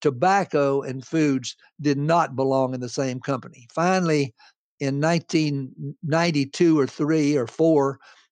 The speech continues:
the latest C E O at that point finally admitted that. He said, "We've got to, we've got to split this up. They have no place with each other." The bottom line in all that was,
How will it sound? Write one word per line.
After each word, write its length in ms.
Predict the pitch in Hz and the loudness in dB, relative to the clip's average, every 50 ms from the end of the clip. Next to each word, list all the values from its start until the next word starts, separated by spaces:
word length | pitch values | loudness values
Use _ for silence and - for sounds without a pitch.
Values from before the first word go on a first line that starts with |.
| _ 427 349 | _ _ -14
the 160 | 160 135 143 | -4 -4 -2
latest 480 | 139 139 156 170 156 147 143 - - - - | 0 2 2 2 2 2 0 -2 -4 -6 -2
C 380 | - 165 165 160 147 151 147 | -2 -2 0 2 2 2 4
E 40 | 147 | 4
O 160 | 143 143 139 | 4 4 2
at 80 | 131 127 | 2 0
that 260 | 147 143 143 143 - | 0 -2 -2 -2 -4
point 280 | - 131 131 127 131 _ | -6 -6 -6 -6 -8 _
finally 380 | _ - 151 151 151 143 143 139 | _ -2 0 0 2 2 2 2
admitted 400 | 131 135 143 147 147 135 127 117 | 2 2 2 2 2 2 0 -2
that. 160 | 113 110 107 | -4 -4 -6
He 80 | - - | -6 -6
said, 140 | - 135 135 | -6 -2 0
"We've 180 | 139 147 139 | 0 0 2
got 220 | 143 160 147 - - | 2 0 0 2 -2
to, 160 | 127 113 - | -4 -4 -2
we've 180 | 160 160 170 147 | 0 0 2 2
got 200 | 165 143 - - | 2 0 0 -4
to 100 | - - | -10 -10
split 320 | - _ - 143 127 - | -10 _ -2 -2 -2 0
this 220 | 135 123 113 - 135 | -2 -4 -2 -2 -4
up. 160 | 110 110 - | -6 -4 -4
They 100 | 143 135 | -2 0
have 180 | 131 123 117 | 0 0 0
no 140 | 127 131 131 | 0 -2 -2
place 380 | 120 - 139 120 113 113 - - | -2 -2 -6 -6 -6 -6 -8 -12
with 120 | - - | -12 -10
each 200 | 131 127 - - | -10 -10 -8 -8
other." 240 | 131 - - - - - - - - - _ - | -8 -8 -8 -12 -18 -20 -20 -20 -20 -20 _ -6
The 80 | 151 | -4
bottom 360 | 143 160 190 202 220 220 202 175 | 0 2 4 4 4 4 4 4
line 440 | 165 170 170 170 165 160 151 131 | 4 2 2 2 2 2 0 -2
in 120 | 127 131 139 - | -4 -6 -6 -2
all 320 | 165 175 202 226 220 196 156 | 2 4 4 4 4 4 2
that 280 | 139 135 123 120 - | 0 -2 -2 -2 -4
was, 540 | 123 123 123 123 120 120 120 123 117 - _ | -4 -6 -4 -2 -2 -4 -4 -6 -8 -14 _